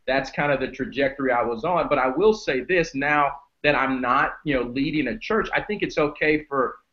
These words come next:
you know, for you to support candidates, I think it's okay for you to visit and say, "Hey, man, I'm, I'm supporting this guy, I'm behind this guy." But the thing is, I just don't share what my opinion is or isn't. You know, I, the supporting the guy sometimes will,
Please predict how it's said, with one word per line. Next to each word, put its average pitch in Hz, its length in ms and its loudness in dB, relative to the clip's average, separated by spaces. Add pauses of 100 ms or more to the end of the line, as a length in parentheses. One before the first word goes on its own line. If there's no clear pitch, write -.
(420)
you 151 100 0
know, 135 160 4
for 156 80 -2
you 151 140 4
to 143 100 2
support 170 680 0 (280)
candidates, 170 500 0
I 135 80 2
think 143 200 -2
it's 143 120 0
okay 147 340 2
for 147 80 -2
you 147 120 0
to 131 100 0
visit 147 200 0
and 147 100 -10
say, 156 60 -4
"Hey, 151 140 4
man, 135 200 0
I'm, 139 400 0
I'm 139 200 -2
supporting 151 460 0
this 147 140 -4
guy, 139 180 2
I'm 143 100 -2
behind 147 260 0
this 147 100 -4
guy." 143 180 0 (240)
But 151 100 -2
the 156 100 2
thing 170 200 0
is, 151 100 -2
I 139 140 0
just 147 180 -2
don't 151 180 0
share 151 240 0
what 143 180 0
my 143 220 2
opinion 147 560 -4
is 143 320 -2
or 120 200 -4
isn't. 160 340 0
You 131 100 -2
know, 120 180 0
I, 127 360 2
the 135 60 -2
supporting 226 480 0
the 156 60 -2
guy 131 220 -2
sometimes 139 720 -6
will, 143 340 0